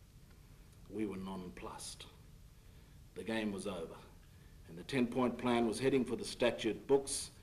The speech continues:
with some ameliorations extracted by Harradine. The concessions secured by Harradine did not make an unjust bill just,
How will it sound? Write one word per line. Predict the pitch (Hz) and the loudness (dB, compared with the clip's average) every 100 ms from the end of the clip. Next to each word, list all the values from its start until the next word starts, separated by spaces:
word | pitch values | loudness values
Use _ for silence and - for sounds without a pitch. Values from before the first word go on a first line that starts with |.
| - - | -20 -14
with | 196 - | -10 -2
some | - 143 | 2 4
ameliorations | 135 135 143 127 120 123 127 120 104 92 | 6 8 8 8 8 10 8 6 -2 -6
extracted | 90 - 117 113 104 92 | -10 -4 -2 -2 -8 -8
by | 101 | -8
Harradine. | 98 110 104 87 80 - - - - - - - - - - - - - - - - - - | -6 -4 -4 -6 -12 -16 -18 -20 -20 -20 -20 -20 -18 -18 -18 -18 -18 -18 -18 -18 -18 -20 -10
The | - | 4
concessions | 160 156 220 220 214 - | 6 12 12 12 10 8
secured | - - 190 165 | 0 10 12 12
by | 143 123 | 10 10
Harradine | 127 117 117 123 | 10 10 10 8
did | 127 151 | 6 6
not | 156 123 | 6 6
make | 135 135 131 | 8 8 8
an | 123 | 6
unjust | 131 139 120 123 113 - 95 | 6 6 6 4 4 -2 2
bill | 120 117 110 | 6 6 6
just, | 107 131 120 95 - - | 4 2 4 0 -6 -8